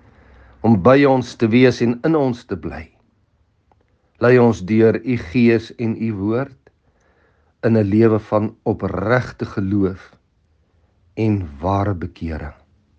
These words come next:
Help ons om naby U en vir U te lewe. Dankie dat ons nie uit ons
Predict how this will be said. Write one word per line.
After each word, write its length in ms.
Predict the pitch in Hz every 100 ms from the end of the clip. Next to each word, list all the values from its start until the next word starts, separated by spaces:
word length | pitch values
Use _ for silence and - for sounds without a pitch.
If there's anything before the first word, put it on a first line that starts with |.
| _ _ _ -
Help 280 | 110 120
ons 200 | 131 120
om 380 | - 123 113 107
naby 500 | 104 110 123 117 113 -
U 120 | 101 95 85 _ _ _ _ _ _ _ -
en 160 | 117 104
vir 380 | - - 139 123 120 -
U 100 | 110 -
te 120 | 110
lewe. 480 | 90 85 90 80 80 - _ _ _ _ _ _ _ _ _ _ _ _ _ 117
Dankie 400 | 117 117 - 117
dat 220 | 110 107
ons 220 | 110 110
nie 140 | 120 117
uit 200 | 117 -
ons 200 | 113